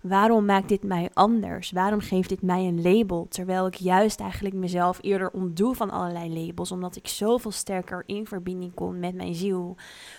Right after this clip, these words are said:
omdat ik zoveel sterker in connectie kom met wie ik zelf ben?" En ik begon op een hele andere manier naar te kijken. En ik begon op een hele andere manier naar de maatschappij te kijken. En ik kwam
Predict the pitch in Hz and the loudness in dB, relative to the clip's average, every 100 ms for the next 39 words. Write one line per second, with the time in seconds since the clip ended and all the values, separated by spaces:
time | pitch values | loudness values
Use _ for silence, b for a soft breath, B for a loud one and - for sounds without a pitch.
0 | B 190 202 202 202 - - 208 240 208 | B -4 -2 -4 -8 -6 2 4 4 0
1 | 202 202 190 - 180 - 190 196 196 190 | -6 -4 -4 -6 -8 -6 -8 -6 -6 -6
2 | 180 - - 180 175 175 185 185 - - | -8 -12 -6 -4 -4 -2 0 0 -4 -10
3 | b b 196 185 180 180 180 185 208 185 | b b -2 -2 -2 -2 -2 0 0 0
4 | 175 180 _ _ _ _ _ _ - B | -4 -12 _ _ _ _ _ _ -20 B
5 | B B B B B - 202 196 - 262 | B B B B B -8 -4 -4 0 0
6 | 240 208 220 254 226 226 202 190 196 220 | 2 2 4 6 4 4 0 -2 -2 -2
7 | 214 190 185 - 196 190 185 - - _ | -2 -4 -8 -2 0 0 -2 -12 -20 _
8 | 185 180 180 190 190 185 185 208 - 185 | -10 -8 -8 -6 -6 -4 -2 0 0 -2
9 | 185 190 185 185 185 185 185 185 - 190 | -4 -6 -6 -6 -4 -4 -4 -6 -8 2
10 | 208 262 190 - 185 180 - 220 - B | 4 4 0 -10 -12 -12 -14 -18 -20 B
11 | B B B B 214 220 - 233 226 214 | B B B B 2 2 2 2 2 2